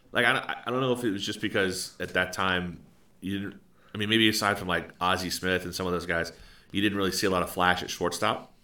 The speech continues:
but the way that he could run and throw that ball all in one motion, it was always sidearm. You know what I mean? Like, it, his, his,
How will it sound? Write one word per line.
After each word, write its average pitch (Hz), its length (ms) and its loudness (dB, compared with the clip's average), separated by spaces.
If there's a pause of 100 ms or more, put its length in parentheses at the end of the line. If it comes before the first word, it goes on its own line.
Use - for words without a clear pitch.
(340)
but - 120 -2
the 90 80 -4
way 101 300 4
that 95 140 -2
he 98 180 -4
could 85 340 -2
run 95 560 0 (540)
and 87 120 -6
throw - 540 0
that 87 160 4
ball 87 420 2
all 85 200 2
in 90 80 2
one 87 180 -2
motion, 85 640 -2
it 85 60 -6
was 82 140 -4
always 92 360 0
sidearm. 85 640 2 (320)
You 87 100 -8
know 90 60 -2
what 87 100 0
I - 20 -2
mean? 85 160 -4
Like, 82 180 0
it, 82 200 -2
his, 101 300 0
his, 101 720 -2